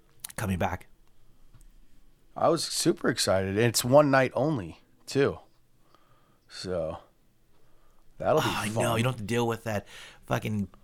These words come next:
Speaker 1: partying all night on Sunday and then <laughs> trying to go to work on Monday.
Speaker 2: Yeah, I know.
Speaker 1: But yeah, man. So, but it's, uh,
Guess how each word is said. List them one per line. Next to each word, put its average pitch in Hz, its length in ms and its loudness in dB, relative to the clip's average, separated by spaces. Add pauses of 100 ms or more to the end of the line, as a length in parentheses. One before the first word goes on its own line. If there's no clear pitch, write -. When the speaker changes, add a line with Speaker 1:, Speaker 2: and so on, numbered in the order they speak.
(520)
Speaker 1:
partying 120 340 4
all 113 140 2
night 110 280 0
on 110 120 -2
Sunday 110 480 0
and 98 100 0
then 101 260 -2
<laughs> - 20 -12
trying 135 200 0
to 135 60 2
go 131 120 6
to 131 80 6
work 117 360 2
on 110 280 0
Monday. - 600 -14 (580)
Speaker 2:
Yeah, 104 220 -4
I - 40 -4
know. - 60 -10 (680)
Speaker 1:
But 117 180 0
yeah, 165 260 2
man. 104 220 -2
So, 117 320 0 (440)
but 120 240 2
it's, 123 400 -6
uh, 127 520 2